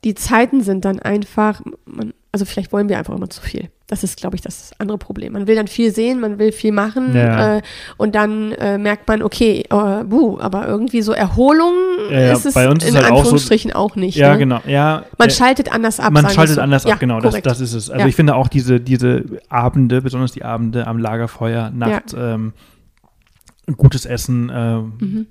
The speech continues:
Speaker 2: was man dann schon eigentlich auch herstellen kann auf dem Campingplatz oder, äh, äh, beim Campen. Aber es ist ein komplett anderes Abschalten. Und bei uns ist es auch so, dass wir uns immer vornehmen, äh, mehr Aktivitäten, äh, zu machen und dann aber halt so sehr in diesem,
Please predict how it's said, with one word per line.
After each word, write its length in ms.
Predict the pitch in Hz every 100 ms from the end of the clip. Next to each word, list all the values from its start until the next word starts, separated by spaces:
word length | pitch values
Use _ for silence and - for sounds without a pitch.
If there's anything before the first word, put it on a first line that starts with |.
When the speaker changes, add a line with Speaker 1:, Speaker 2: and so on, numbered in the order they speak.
| -
Speaker 2:
was 140 | -
man 120 | 117
dann 460 | 117 117 117 - 135
schon 260 | - 139 143
eigentlich 320 | 117 117 120
auch 160 | - -
herstellen 340 | 117 - 120
kann 240 | - 120 117
auf 100 | 113
dem 80 | 117
Campingplatz 640 | 120 120 127 131 135 - - - -
oder, 220 | 131 123 117
äh, 220 | 117 123
äh, 20 |
beim 280 | 110 120 117
Campen. 320 | 117 117 143 - _ _ _ _ _ _ _ _ _ - _
Aber 240 | - 120 127
es 120 | 117
ist 40 | 135
ein 80 | 127
komplett 280 | - 131
anderes 340 | 123 123 120 117
Abschalten. 540 | 113 - 107 92 - _ - - -
Und 80 | 131
bei 80 |
uns 160 | 147 170
ist 80 | 165
es 60 |
auch 160 | 143 151
so, 80 | 156
dass 180 | 131 -
wir 220 | 127 123 _ _ -
uns 140 | 127
immer 220 | 143 139
vornehmen, 680 | 120 127 131 143 143 143 160 -
äh, 180 | 123 117
mehr 220 | 117 120
Aktivitäten, 680 | 120 - 120 - 135 151 165 -
äh, 260 | 147 143 -
zu 180 | -
machen 400 | 147 143 - 208
und 260 | - 135 123
dann 140 | 127
aber 440 | 135 131 127 123 120
halt 360 | 123 120 120 147
so 260 | 131 135 160
sehr 320 | 139 135 131
in 100 | 127
diesem, 360 | 131 123 123